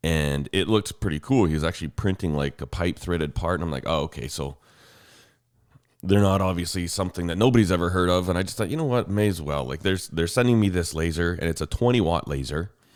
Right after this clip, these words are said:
and, um, it'll engrave metal, but it also will cut wood and stuff. I think it'll cut half-inch plywood. So I'm like, "You know what? May as well." Like,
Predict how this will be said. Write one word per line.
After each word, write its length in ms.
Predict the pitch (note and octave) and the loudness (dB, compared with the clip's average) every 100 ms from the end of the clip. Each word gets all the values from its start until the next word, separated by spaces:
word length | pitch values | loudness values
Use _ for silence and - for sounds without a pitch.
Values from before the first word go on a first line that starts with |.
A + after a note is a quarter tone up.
| _ _ - _ _ - | _ _ -20 _ _ -6
and, 560 | D2+ D2+ D2+ D2 D2+ D2 - - _ | -2 0 0 0 -2 -6 -14 -20 _
um, 520 | - D#2 C#2 B1+ G#1+ - | -10 -6 -6 -8 -12 -4
it'll 220 | G2+ F#2 | 2 4
engrave 360 | F#2 E2 F2 E2 | 4 2 0 0
metal, 560 | E2+ F#2+ D2 D#2 A2 - | 2 2 2 -2 -4 -14
but 160 | - F2+ | -4 0
it 60 | D#2 | 2
also 300 | G2 A2 F2+ | 0 0 -2
will 80 | D2+ | -4
cut 260 | - - | -4 -4
wood 260 | D#2+ F2+ D#2 | 0 0 0
and 120 | C#2 | -4
stuff. 460 | - - - - - _ _ _ _ _ _ _ _ _ - | -8 -10 -12 -14 -20 _ _ _ _ _ _ _ _ _ -16
I 60 | |
think 240 | F2 A#2+ - | -8 -8 -4
it'll 160 | F#3 E2+ | -4 -4
cut 300 | - F#2 - | -4 -6 -4
half-inch 500 | F2 F2+ F2+ D2+ - | -4 -4 -4 -6 -2
plywood. 520 | - C#2 A#1+ G1+ - - _ _ _ _ _ _ _ _ _ | -2 -2 -8 -10 -14 -20 _ _ _ _ _ _ _ _ _
So 140 | - | -2
I'm 80 | G2 | 2
like, 160 | F#2+ C#3+ | 2 2
"You 80 | |
know 120 | D#3+ B2 | 2 6
what? 280 | G2+ G#2 | 6 4
May 180 | F#2+ F#2+ | 0 -2
as 100 | D#2+ C2 | -2 -6
well." 260 | A#1 A#1+ | -8 -6
Like, 300 | C2 B1+ - | -4 -6 -10